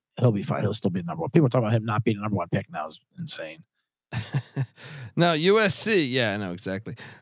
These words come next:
Speaker 2: Uh, U S C hosts Utah this weekend. Who the,
Speaker 1: Mm-hmm.
Speaker 2: I'm assuming Cam Rising's out for the year. Who you leaning in that one? S C's a
Speaker 1: Well,
Speaker 2: seven-point favorite right now.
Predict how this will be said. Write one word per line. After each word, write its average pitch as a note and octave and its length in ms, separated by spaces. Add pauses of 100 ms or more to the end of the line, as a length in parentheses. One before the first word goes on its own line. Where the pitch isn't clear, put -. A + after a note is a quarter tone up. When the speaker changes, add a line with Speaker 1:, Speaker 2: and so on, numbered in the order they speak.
Speaker 2:
Uh, D3 400
U E3+ 260
S G3+ 160
C F#3 540
hosts D#3+ 520
Utah D3+ 480
this B2 200
weekend. B2 500 (520)
Who D3+ 140
the, A#3 140
Speaker 1:
Mm-hmm. B2+ 220
Speaker 2:
I'm F#3 240
assuming G3+ 440
Cam F3+ 280
Rising's D#3+ 420
out D#3 180
for D3+ 100
the C3+ 120
year. C#3 420 (720)
Who G3+ 80
you F4 180
leaning A#3+ 260
in A2 160
that G#2+ 220
one? G2+ 300 (2500)
S G3 140
C's B3 160 (160)
a - 40
Speaker 1:
Well, F3 100
Speaker 2:
seven-point F3 440
favorite C#3 400
right F#2 160
now. F#2 280